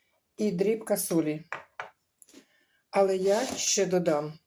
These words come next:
бо хочу, щоб наша запіканочка вийшла ще смачніша. Я додам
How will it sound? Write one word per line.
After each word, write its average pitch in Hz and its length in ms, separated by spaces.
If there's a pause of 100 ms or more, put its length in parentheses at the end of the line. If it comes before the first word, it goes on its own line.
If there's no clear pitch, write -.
(180)
бо 170 100
хочу, 165 300
щоб 170 200
наша 165 240
запіканочка 170 920
вийшла 208 360
ще - 220
смачніша. 180 680 (720)
Я 190 240
додам 185 420